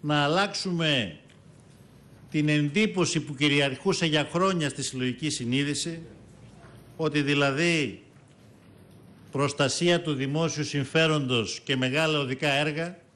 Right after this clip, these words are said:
ήταν δύο έννοιες ασύμβατες.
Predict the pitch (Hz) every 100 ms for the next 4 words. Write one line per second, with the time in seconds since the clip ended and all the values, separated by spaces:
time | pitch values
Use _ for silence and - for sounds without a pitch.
0 | - - - - - 151 151 151 143 151
1 | 151 151 151 - 131 - 143 113 87 -
2 | -